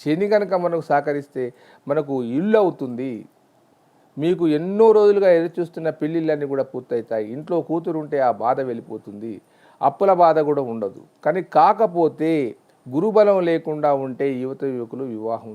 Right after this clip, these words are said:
జరగదు, కొద్దిగా ఆలస్యం జరిగే అవకాశాలు ఉన్నాయి. మిగతా గ్రహాలు సహకరించినా కానీ గురువు సహకరించకపోతే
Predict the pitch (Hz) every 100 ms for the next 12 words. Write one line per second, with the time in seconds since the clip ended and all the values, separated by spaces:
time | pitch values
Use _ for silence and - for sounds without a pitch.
0 | 98 92 98 98 98 - - 143 160 131
1 | 143 160 160 135 123 117 113 104 - 107
2 | - 92 90 90 90 85 - _ _ _
3 | 123 175 220 202 190 190 180 170 156 156
4 | 160 156 147 143 135 135 143 131 151 202
5 | 170 165 156 151 147 139 131 165